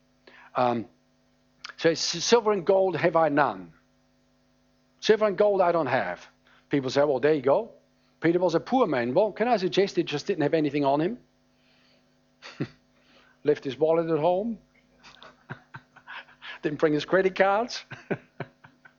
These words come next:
"But such as I have, I give you." What did he have? So, "I got the power of God. I got the anointing." You got a burden in your life. You got a yoke that's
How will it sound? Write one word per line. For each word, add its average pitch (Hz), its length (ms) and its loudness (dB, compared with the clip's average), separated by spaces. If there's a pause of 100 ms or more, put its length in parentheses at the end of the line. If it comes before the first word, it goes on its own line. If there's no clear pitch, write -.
(1400)
"But 151 160 0
such - 280 2
as 170 120 -2
I 147 180 4
have, 135 480 2 (260)
I 131 140 2
give 123 260 -2
you." 104 260 -8 (120)
What 170 140 0
did 202 120 -4
he 190 60 2
have? 165 400 0 (480)
So, - 160 -10
"I 139 80 2
got 147 180 -2
the 131 80 -6
power 127 300 -2
of 117 60 -8
God. 98 280 -8 (1000)
I 156 100 2
got 143 260 0
the 143 80 0
anointing." 123 560 -2 (240)
You 175 120 0
got 196 160 2
a 147 80 -2
burden 170 360 0
in 160 120 0
your 160 140 2
life. 156 260 0
You 190 80 -6
got 202 180 0
a 160 80 2
yoke 160 360 0
that's - 280 -4